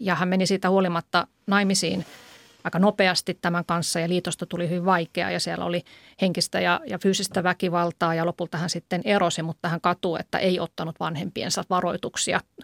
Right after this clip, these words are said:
tosissaan, ja hän myös suosittelee, että kannattaa,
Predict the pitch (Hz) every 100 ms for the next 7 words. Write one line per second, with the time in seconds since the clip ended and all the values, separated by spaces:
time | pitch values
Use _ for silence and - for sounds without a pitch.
0 | _ _ 190 190 185 - - 165 185 185
1 | - 180 190 - - 113 - 185 180 170
2 | - 190